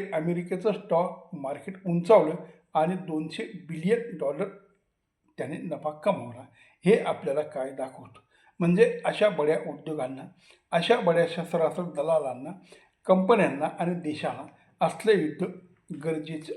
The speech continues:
आहे आणि त्यामुळे ते युद्ध कसं पेटत राहील हे बघत असतात. पण आजचं गाझावासींचं दृश्य बघितलं तर खरोखरच खूपच असं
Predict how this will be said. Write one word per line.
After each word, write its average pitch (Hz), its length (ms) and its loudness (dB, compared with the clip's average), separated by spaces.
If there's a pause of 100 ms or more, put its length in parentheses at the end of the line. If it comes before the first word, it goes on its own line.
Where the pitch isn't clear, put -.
आहे 165 200 6 (500)
आणि 156 240 0 (160)
त्यामुळे - 320 8 (400)
ते 190 40 0
युद्ध 175 280 2
कसं 175 300 -2
पेटत 170 400 -10
राहील - 260 -6
हे 143 120 -10
बघत 135 400 -12
असतात. - 320 -12 (560)
पण 220 120 6 (120)
आजचं 165 420 0
गाझावासींचं 160 800 -2
दृश्य 147 320 -12
बघितलं 151 400 -12 (440)
तर 185 160 -2
खरोखरच 185 540 2
खूपच 175 460 -6 (1900)
असं 170 380 0